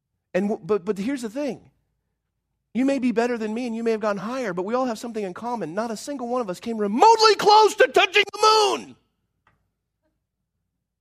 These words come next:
You can't do it. You can't even come close.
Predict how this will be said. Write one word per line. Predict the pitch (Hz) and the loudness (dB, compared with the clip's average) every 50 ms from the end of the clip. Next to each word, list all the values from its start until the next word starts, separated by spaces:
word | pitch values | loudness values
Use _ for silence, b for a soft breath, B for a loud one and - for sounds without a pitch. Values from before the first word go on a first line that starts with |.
| _ _ _ _ _ _ | _ _ _ _ _ _
You | 247 302 254 | 0 0 2
can't | - - 339 359 359 330 262 214 | 4 4 4 4 4 2 2 2
do | 330 370 381 392 392 392 | 4 6 6 8 8 6
it. | 294 220 - - _ _ _ _ _ _ _ _ _ _ _ _ _ _ _ _ _ _ _ _ _ _ _ _ _ _ _ _ _ _ _ _ _ _ _ _ _ _ _ _ _ _ _ _ _ _ _ _ _ _ _ _ _ | 6 4 2 -2 _ _ _ _ _ _ _ _ _ _ _ _ _ _ _ _ _ _ _ _ _ _ _ _ _ _ _ _ _ _ _ _ _ _ _ _ _ _ _ _ _ _ _ _ _ _ _ _ _ _ _ _ _
You | 214 262 | -4 -4
can't | 233 - - 294 320 311 311 | -4 0 0 0 2 2 2
even | 311 285 277 262 | 2 0 -2 -4
come | - 277 277 269 | -2 -4 -4 -4
close. | 277 - 254 277 302 320 339 320 226 147 - - - - | -4 -2 0 0 2 2 0 -2 -4 -6 -10 -16 -20 -20